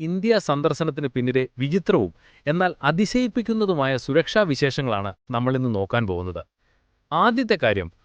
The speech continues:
മൊബൈൽ ഫോണാണ്. പുടിൻ സ്മാർട്ട് ഫോണുകൾ ഉപയോഗിക്കില്ല. എല്ലാം ലാൻഡ്‌ലൈൻ വഴിയുള്ള അതീവ സുരക്ഷിതമായ ആശയവിനിമയമായിരിക്കും. അദ്ദേഹം താമസിക്കുന്ന ഹോട്ടൽ മുറിയിൽ ഇതിനായി ഒരു സ്പെഷ്യൽ ടെലിഫോൺ ബൂത്ത് തന്നെ സജ്ജീകരിക്കും.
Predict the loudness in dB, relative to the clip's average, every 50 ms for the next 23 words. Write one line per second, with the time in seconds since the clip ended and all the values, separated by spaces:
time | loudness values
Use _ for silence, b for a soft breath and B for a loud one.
0 | _ _ _ -2 -2 0 4 4 4 4 4 2 -2 -4 -4 -4 -6 -8 -10 -14
1 | -18 _ _ _ _ _ _ _ _ 0 2 4 4 4 2 0 -2 0 2 4
2 | 4 2 2 2 0 0 2 2 2 2 0 0 0 2 4 4 4 4 2 -2
3 | -4 -4 -8 -10 _ _ _ _ _ _ _ 2 2 4 6 4 4 4 0 -6
4 | _ _ _ _ -2 0 2 2 2 2 2 2 2 2 4 4 4 4 6 4
5 | 4 2 2 0 0 _ -2 -2 0 0 0 2 2 0 0 2 2 2 2 2
6 | 0 2 0 2 2 2 2 2 0 -2 -2 -4 -4 -2 2 2 2 2 2 0
7 | 0 -2 -2 -4 -6 -8 -8 -8 -10 -12 -14 -14 _ _ _ _ _ _ _ _
8 | _ _ -6 -6 2 2 4 4 4 2 2 2 0 2 2 2 2 2 0 2
9 | 2 2 2 4 4 4 4 6 6 6 4 6 4 4 4 4 2 2 2 2
10 | 0 0 0 0 -2 -4 -6 _ -6 -6 -6 -6 -2 -2 -2 -2 0 0 -2 0
11 | 2 0 2 2 2 2 2 2 2 2 2 2 2 2 0 -2 0 -2 -2 -4
12 | -4 -4 -4 -2 -2 -2 -2 -2 -4 -6 -10 -14